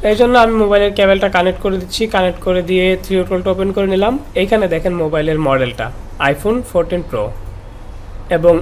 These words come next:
এই মোবাইলটার এখন আমরা iCloud লক আনলক করব। এই জন্য ফার্স্টে যে কোনো একটা ব্রাউজারে চলে যাব। ব্রাউজারে আসার পর এখানে সার্চ বারে লিখে দেব জিএসএম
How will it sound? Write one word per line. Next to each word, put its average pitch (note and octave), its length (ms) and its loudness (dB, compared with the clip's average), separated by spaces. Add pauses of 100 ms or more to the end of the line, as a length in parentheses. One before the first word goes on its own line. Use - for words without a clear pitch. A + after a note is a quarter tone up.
(120)
এই C4 100 6
মোবাইলটার A#3 420 4
এখন E3 280 2
আমরা D3+ 320 0
iCloud D#3+ 400 2
লক C#3 120 0
আনলক C3 340 0
করব। A#2 260 -6 (240)
এই G#3+ 100 6
জন্য B3+ 220 6
ফার্স্টে A#3 340 4
যে A3 160 4
কোনো A3 160 4
একটা A3 180 -2
ব্রাউজারে F3+ 420 2
চলে F#3+ 220 -2
যাব। F#3+ 340 0 (320)
ব্রাউজারে G3 400 6
আসার G3+ 260 2
পর A3 140 2
এখানে F#3+ 320 2
সার্চ F3 340 0
বারে G3 200 2
লিখে F#3+ 260 0
দেব F#3 320 0 (460)
জিএসএম F#3 540 0